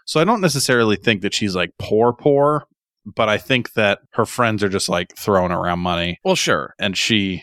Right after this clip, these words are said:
Speaker 1: does not have discretionary income.
Speaker 2: No, but it, she is not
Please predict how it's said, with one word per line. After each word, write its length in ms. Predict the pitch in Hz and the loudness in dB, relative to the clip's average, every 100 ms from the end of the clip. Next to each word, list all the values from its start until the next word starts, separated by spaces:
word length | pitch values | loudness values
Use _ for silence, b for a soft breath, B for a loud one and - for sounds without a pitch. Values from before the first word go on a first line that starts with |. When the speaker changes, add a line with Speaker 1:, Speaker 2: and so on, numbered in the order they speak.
| _ | _
Speaker 1:
does 240 | - 107 101 | -2 -2 0
not 260 | 95 90 - | 0 0 -2
have 580 | - 98 92 90 85 - _ _ | -4 0 0 0 -6 -16 _ _
discretionary 760 | - 110 - 104 - 104 95 92 | -6 -4 0 0 0 -2 -2 -2
income. 480 | 92 92 - - 107 _ - | -2 -4 -8 -8 -10 _ -2
Speaker 2:
No, 320 | 165 78 76 | 0 0 -2
but 100 | 120 131 | 0 0
it, 80 | |
she 260 | - 208 190 | 0 0 2
is 160 | 151 131 | 2 2
not 320 | 135 120 | 2 2